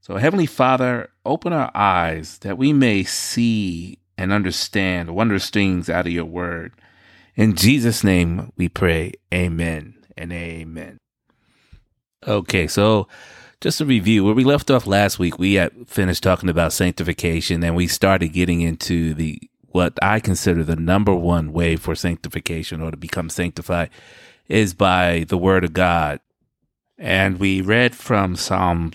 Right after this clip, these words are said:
one nineteen, verses nine through, uh, eighteen, I believe it was. And we also read from the book of James, James chapter one, verses twenty-two to twenty-five.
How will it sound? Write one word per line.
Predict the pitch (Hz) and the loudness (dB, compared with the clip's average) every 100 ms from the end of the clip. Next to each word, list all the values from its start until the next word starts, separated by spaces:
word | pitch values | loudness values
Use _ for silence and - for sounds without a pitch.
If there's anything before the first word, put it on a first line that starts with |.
| - | -2
one | 90 98 98 | 2 4 4
nineteen, | 95 101 95 - - 101 95 92 90 | 2 2 -2 -4 -2 0 2 0 0
verses | 85 85 85 78 | -2 -2 -2 -2
nine | 85 87 90 90 | 0 0 2 0
through, | 85 - 85 82 82 76 | -2 -6 -6 -6 -8 -8
uh, | 85 82 76 73 76 - _ - | -8 -8 -10 -12 -16 -20 _ -6
eighteen, | 98 - - 98 95 95 - - | -6 -2 0 2 2 0 -6 -14
I | 87 | -4
believe | 95 92 | -2 2
it | |
was. | 95 98 - - - - - | 2 2 -2 -14 -20 -20 -6
And | 82 95 | 0 2
we | 98 | 4
also | 101 101 98 | 4 2 2
read | 90 90 | 2 2
from | 95 | 0
the | 82 | -2
book | 87 - | -2 -2
of | |
James, | - 147 151 104 80 - - - - | 2 4 4 2 0 -6 -12 -16 -10
James | 82 87 87 | -6 -6 -8
chapter | - 82 82 78 | -6 -6 -4 -8
one, | 82 85 85 80 | -4 -4 -4 -6
verses | 85 82 - 78 | -6 -8 -6 -6
twenty-two | - 87 85 - 90 80 78 | -6 -6 -6 -4 -4 -4 -6
to | 76 | -10
twenty-five. | - 82 78 - 78 73 71 - | -8 -10 -10 -12 -8 -8 -10 -14